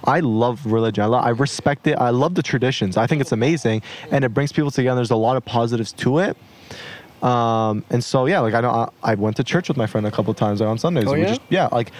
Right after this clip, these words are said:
Speaker 1: I
Speaker 2: Really?
Speaker 1: like the messages. Obviously, I don't subscribe to the whole, like, whole Christian side of things, but I love that, the life messages that they give, 'cause it's literally what we talk about. Like, they talk about relationships and career and goals, and, like, I love that aspect of it.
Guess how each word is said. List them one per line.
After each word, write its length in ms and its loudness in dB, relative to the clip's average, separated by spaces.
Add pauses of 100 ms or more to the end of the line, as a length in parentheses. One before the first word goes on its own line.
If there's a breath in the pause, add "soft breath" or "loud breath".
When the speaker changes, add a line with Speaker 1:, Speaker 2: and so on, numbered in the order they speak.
Speaker 1:
I 60 -6
Speaker 2:
Really? 140 2
Speaker 1:
like 200 0
the 40 2
messages. 380 0
Obviously, 260 2
I 40 2
don't 80 -2
subscribe 420 -2
to 80 0
the 140 0
whole, 260 2 (380 loud breath)
like, 260 0 (1160 loud breath)
whole 180 0
Christian 320 -4
side 180 0
of 80 -2
things, 360 -2 (500 loud breath)
but 120 2
I 40 2
love 260 0
that, 160 0 (280)
the 160 2
life 340 0
messages 400 -2
that 140 0
they 100 0
give, 220 -2
'cause 160 0
it's 240 -10
literally 360 0
what 160 0
we 80 0
talk 300 -2
about. 240 -2
Like, 160 -2
they 80 0
talk 120 2
about 160 -2
relationships 600 -2
and 100 -4 (360 loud breath)
career 360 0
and 80 -2
goals, 320 0
and, 80 0
like, 120 -4
I 80 -2
love 260 0
that 160 0
aspect 380 -2
of 80 0
it. 120 -2